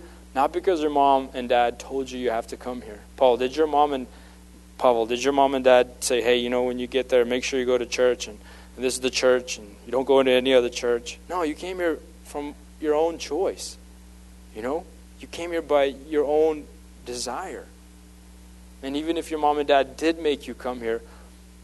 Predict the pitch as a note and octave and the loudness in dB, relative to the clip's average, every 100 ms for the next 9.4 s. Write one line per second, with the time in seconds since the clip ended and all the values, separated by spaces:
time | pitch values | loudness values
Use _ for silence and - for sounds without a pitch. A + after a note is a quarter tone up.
0 | - - - - - - - - - - | -20 -20 -20 -20 -20 -20 -20 -20 -20 -20
1 | - - - - - - C#3 C3+ F3 G#3 | -20 -20 -18 -12 -6 -6 -6 -6 -4 -2
2 | D#3+ A#2 - - - D3 E3+ E3+ - D#3 | -2 -4 -12 -20 -12 -4 -2 -2 -2 -4
3 | C3 - D3+ C3 A#2+ C3 G#3 F3+ D3 C#3+ | -4 -4 -4 -2 -6 -6 -2 0 -2 -4
4 | D3 C3+ D3+ D3 C#3+ - A2+ A2+ - - | -10 -8 -2 -2 -2 -6 -6 -6 -14 -20
5 | - - - - - C3+ C3 C3 C3 A2 | -20 -20 -20 -20 -14 -10 -8 -6 -6 -8
6 | F#2+ - - - - F3+ G#3 G#3+ F3+ D3 | -10 -20 -20 -20 -4 -2 4 4 6 4
7 | C#3+ E3 D#3 D3 F3 F3 - - D#3+ E3 | 2 -2 -6 2 2 2 -8 -8 2 2
8 | E3+ E3+ F3+ G3+ F#3+ E3+ D3 - C3+ C3 | 4 0 0 4 4 4 -2 -4 -6 -6
9 | - D3 D#3+ | 0 4 4